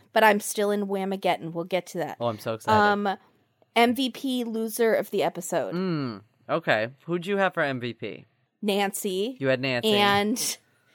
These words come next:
Speaker 1: Charlie.
Speaker 2: Char-, okay. I was w-,
Speaker 1: I like Charlie.
Speaker 2: I was
Speaker 1: And I
Speaker 2: really
Speaker 1: kinda
Speaker 2: with
Speaker 1: want them to
Speaker 2: Charlie.
Speaker 1: date.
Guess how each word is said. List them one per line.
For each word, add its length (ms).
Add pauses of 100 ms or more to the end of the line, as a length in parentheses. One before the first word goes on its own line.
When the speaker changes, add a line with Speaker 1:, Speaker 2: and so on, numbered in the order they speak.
(120)
Speaker 1:
Charlie. 680 (280)
Speaker 2:
Char-, 300 (500)
okay. 420 (340)
I 160
was 180
w-, 180
Speaker 1:
I 60
like 240
Charlie. 460
Speaker 2:
I 180
was 200
Speaker 1:
And 140
I 60
Speaker 2:
really 140
Speaker 1:
kinda 180
Speaker 2:
with 60
Speaker 1:
want 180
them 180
to 60
Speaker 2:
Charlie. 160
Speaker 1:
date. 580